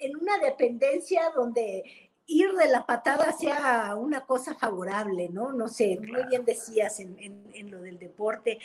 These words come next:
Speaker 1: ¿Qué, qué otro gobernador ves ahí a, ay, Dios mío?
Speaker 2: Pues a Claudia
Speaker 1: Este
Speaker 2: Pavlovich, se dice que en cuanto salga también se le va a incorporar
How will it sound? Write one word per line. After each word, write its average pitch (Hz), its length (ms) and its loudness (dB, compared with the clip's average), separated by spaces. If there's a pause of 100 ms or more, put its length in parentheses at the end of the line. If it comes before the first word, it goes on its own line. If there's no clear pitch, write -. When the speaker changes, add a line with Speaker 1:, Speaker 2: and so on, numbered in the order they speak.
(240)
Speaker 1:
¿Qué, 285 220 -2
qué 349 120 8
otro 466 240 8
gobernador 240 640 6
ves 302 220 4
ahí 269 260 2
a, 254 320 4 (680)
ay, 285 240 -6
Dios 226 240 -4
mío? 247 300 0
Speaker 2:
Pues 170 120 6
a 175 120 8
Claudia 233 320 10
Speaker 1:
Este 247 100 8
Speaker 2:
Pavlovich, 214 520 8
se - 260 2
dice 147 340 2
que 160 80 4
en 120 120 4
cuanto 113 320 2
salga 135 380 4
también 120 280 2
se 123 120 0
le 113 80 2
va 110 120 0
a - 20 2
incorporar 127 800 2